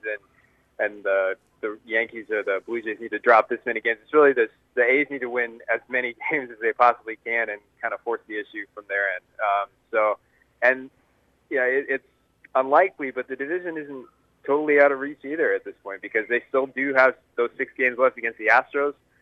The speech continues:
So if they were to somehow, you know, go into the last three-game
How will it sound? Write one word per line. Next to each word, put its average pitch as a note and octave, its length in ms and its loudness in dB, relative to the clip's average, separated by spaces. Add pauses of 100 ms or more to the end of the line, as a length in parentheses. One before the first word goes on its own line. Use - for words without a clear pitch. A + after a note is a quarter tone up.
(460)
So B2 500 2
if A#2 360 -8
they C#3 140 0
were D3 160 -2
to C3+ 180 -6
somehow, C3 380 0
you B2+ 160 -8
know, A#2 160 -6 (100)
go B2 220 0
into C3+ 240 -6
the A#2 80 0 (380)
last A#2+ 240 4 (120)
three-game C3 360 -12